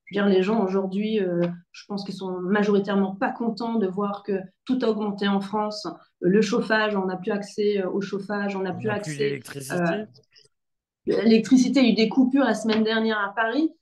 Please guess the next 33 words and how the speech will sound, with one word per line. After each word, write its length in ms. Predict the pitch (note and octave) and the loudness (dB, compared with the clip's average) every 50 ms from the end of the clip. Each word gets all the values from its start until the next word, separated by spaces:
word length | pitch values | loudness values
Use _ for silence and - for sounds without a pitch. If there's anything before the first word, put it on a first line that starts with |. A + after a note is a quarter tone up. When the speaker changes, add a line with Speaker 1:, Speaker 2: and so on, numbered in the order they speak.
| _ _ | _ _
Speaker 1:
Donc, 180 | - G3+ G#3+ A3+ | -8 -6 -4 -4
à 60 | A3 | -2
un 80 | A3 A3+ | -2 0
moment 220 | A3+ A3+ A#3+ A#3 | 0 0 -2 -2
donné, 480 | A3 A3+ A3+ A#3+ C4+ D4+ D#4+ E4 - - _ G#3 | -4 -4 -4 -4 -2 -2 -2 -4 -6 -10 _ -14
euh, 80 | G3 F#3+ F#3 - | -14 -14 -8 -6
et 100 | A#3 A3 | -4 -4
puis 140 | - B3 - | -2 -2 -2
quand 220 | - A#3+ A#3+ B3 | -2 -4 -4 -4
on 80 | B3+ A#3 | -2 -2
voit 120 | B3+ C4 | -2 -2
que 60 | B3+ - | -4 -4
tous 80 | - A#3 | -2 0
les 140 | A3 A3+ | 2 2
milliards, 560 | A3+ A3+ A3+ A3+ A3+ A#3 A#3+ A#3+ - G#3 F#3 F3 - _ _ _ - - | 4 4 4 2 2 2 0 0 -2 -2 -6 -10 -14 _ _ _ -10 -8
euh, 80 | - - | -4 -2
affluent 680 | - A3 A3 - - - - A#3+ B3 B3 A#3+ G#3 F#3+ - - | 0 0 0 -2 -6 -8 -4 -2 0 0 2 0 0 0 0
pour 140 | G#3+ G#3+ G#3+ | 0 2 2
un 80 | G#3 G#3 | 0 0
pays 300 | - A3 A3+ B3 A#3+ - | -2 -2 0 0 -2 -4
qui, 240 | - - B3+ A#3 | -6 -6 -4 -4
je 80 | G3+ G#3 | -2 -2
rappelle, 380 | G#3 G#3+ G3+ - A3+ A3 A3 G#3+ | -4 -6 -6 -4 -4 -4 -2 -2
il 60 | G3+ | -2
y 40 | G3 | -2
a 60 | F#3 | -2
deux 260 | F#3+ G#3 A3 G#3+ G#3+ | -2 -2 -4 -4 -4
ans, 120 | A#3 A#3 A3+ | -8 -10 -8
par 140 | G3+ F#3+ F3+ | -8 -10 -10
la 40 | F3+ | -8
Cour 120 | G3+ G3 | -6 -4
des 160 | G3+ G3 G3 | -2 -2 -2
comptes, 240 | G3 A3 A3+ A3+ - | -2 -4 -6 -6 -8